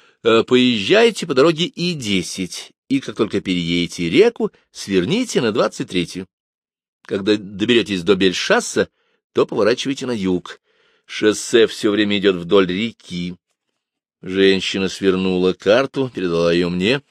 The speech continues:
и с улыбкой спросила: "Скажите, если можно, зачем вы туда едете? В вашем распоряжении прекрасный город,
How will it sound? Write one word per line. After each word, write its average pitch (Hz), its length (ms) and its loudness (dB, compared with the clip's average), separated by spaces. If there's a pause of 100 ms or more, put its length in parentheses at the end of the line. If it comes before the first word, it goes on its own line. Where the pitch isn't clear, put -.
(200)
и 95 80 -10
с - 120 -12
улыбкой 104 300 -6
спросила: 95 500 -6 (320)
"Скажите, 190 600 0
если 95 480 2
можно, 92 460 0 (420)
зачем 98 360 -4
вы 277 40 -8
туда 277 220 -6
едете? 98 640 -2 (640)
В 76 120 -18
вашем 120 320 0
распоряжении 165 540 2
прекрасный 135 600 0
город, 120 420 2